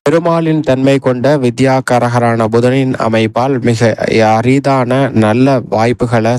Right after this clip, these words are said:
சந்திப்பதற்கான யோகம் உண்டு. ஏனென்றால், இந்த வேளையில் அவர் உச்சம் பெற்றிருப்பதால் எந்த பணியை மேற்கொண்டாலும் மிக தெளிவாகவும் துல்லியமாகவும் அறிவாற்றலை பயன்படுத்துவதற்கான யோகம் வலுவாக கிடைக்கிறது.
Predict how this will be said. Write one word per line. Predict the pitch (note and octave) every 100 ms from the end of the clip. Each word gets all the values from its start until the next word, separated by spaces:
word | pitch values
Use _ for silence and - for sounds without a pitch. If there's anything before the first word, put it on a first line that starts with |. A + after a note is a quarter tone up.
| -
சந்திப்பதற்கான | A2+ A2+ A2+ A2+ A2 A2 A2 G#2+ G#2+
யோகம் | G#2+ A2+ A#2 A2
உண்டு. | G#2+ G#2+ B2+ C#3+
ஏனென்றால், | G#2+ G#2+ A2 G#2+ A#2+ C3 A#2+
இந்த | B2+ D3 D3+
வேளையில் | B2 A#2+ A#2+ A#2+ C3
அவர் | A#2+ A2+ A2
உச்சம் | A2 A2 C3+ C3
பெற்றிருப்பதால் | A#2+ G#2+ A2+ G#2 G#2 G#2 A#2+ D3 - - C3+
எந்த | D3 E3+ F3
பணியை | C#3+ C#3+ D#3 D3
மேற்கொண்டாலும் | C3 C3 C3+ C3+ B2 A#2 B2 C#3+
மிக | C3 A2+ A#2
தெளிவாகவும் | A2+ A#2 C#3 C#3 B2+ A#2+ B2 C#3 C#3
துல்லியமாகவும் | D3 D#3+ E3 E3 D3+ C3 B2 B2+ B2+ B2
அறிவாற்றலை | - A#2 C3+ C#3 C#3 C#3 B2+ A#2
பயன்படுத்துவதற்கான | A2+ B2 A#2+ A#2+ A#2+ A2+ A2+ A2+ A2 A2+ G#2+ G#2+
யோகம் | G#2 A#2 B2+ C3 B2
வலுவாக | G#2+ A2 A2 A2 A2+ A#2
கிடைக்கிறது. | - A2 G#2+ G#2 G#2+ G#2+